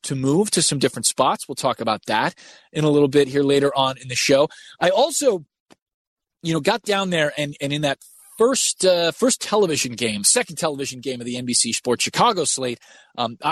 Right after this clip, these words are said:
I was on the call with Steve Stone, and it was Elvis Andrus' first start of spring. And I, you know, there have been really two big topics of conversation in White Sox camp when I was there, and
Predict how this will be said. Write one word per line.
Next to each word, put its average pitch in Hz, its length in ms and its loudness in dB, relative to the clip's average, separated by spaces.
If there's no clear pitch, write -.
I 160 40 0
was 160 120 -4
on 160 80 -4
the 175 60 -8
call 170 240 0
with 160 120 -4
Steve 143 240 -6
Stone, 110 300 -6
and 117 80 -10
it 135 100 -6
was 143 220 0
Elvis 190 340 -2
Andrus' 151 540 -6
first 151 340 0
start - 460 -2
of 110 140 -6
spring. - 380 -4
And 165 120 0
I, 185 200 0
you 180 200 -2
know, 180 140 0
there 190 200 2
have 156 200 -6
been 165 140 -8
really 226 260 -2
two 277 560 0
big 202 200 2
topics 185 440 0
of 156 100 0
conversation 127 840 -2
in 131 140 -4
White 131 240 2
Sox - 320 -4
camp 110 320 -12
when 120 100 -10
I 117 120 -6
was 110 180 -2
there, 95 300 -6
and 147 340 -2